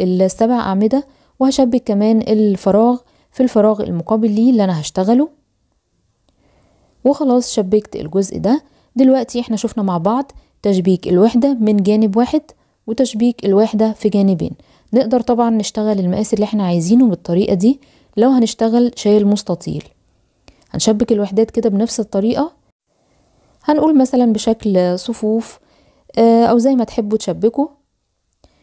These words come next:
بس لحد ما نوصل للمقاس اللي احنا عايزينه. لكن لو هنشتغل الوحدات دي شايل مثلث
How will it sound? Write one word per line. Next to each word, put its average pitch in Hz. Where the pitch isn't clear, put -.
بس 285
لحد 233
ما 220
نوصل 220
للمقاس 196
اللي 185
احنا 190
عايزينه. 160
لكن 285
لو 277
هنشتغل 202
الوحدات 220
دي 170
شايل 262
مثلث 247